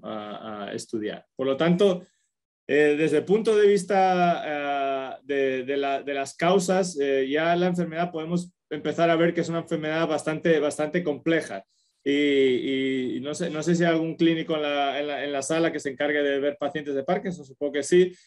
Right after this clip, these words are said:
ah, pero s-, seguro que saben que desde el punto de vista clínico también es una enfermedad bien compleja.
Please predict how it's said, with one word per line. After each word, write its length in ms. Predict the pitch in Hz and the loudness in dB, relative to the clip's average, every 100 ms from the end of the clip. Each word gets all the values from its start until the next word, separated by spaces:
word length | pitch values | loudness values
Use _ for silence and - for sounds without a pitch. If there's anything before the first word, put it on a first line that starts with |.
| _ - | _ -4
ah, 220 | 135 131 | -2 -2
pero 140 | 143 143 | -2 -4
s-, 240 | 135 - | -6 -12
seguro 560 | - - 151 156 202 180 | -12 -4 2 6 6 4
que 80 | |
saben 260 | 170 170 175 | 2 2 2
que 100 | 175 | 2
desde 200 | 151 143 | 0 -2
el 60 | 135 | -2
punto 220 | 170 180 | -2 2
de 60 | |
vista 240 | 180 175 170 | 2 2 -2
clínico 400 | 180 185 190 185 | -2 -2 -4 -6
también 320 | 143 147 175 | -6 -4 -2
es 140 | 180 | 0
una 100 | 175 | -2
enfermedad 420 | 160 - 147 151 156 | -6 -8 -4 -2 -2
bien 180 | 156 | -2
compleja. 540 | 151 147 135 117 - | -4 -4 -2 -2 -4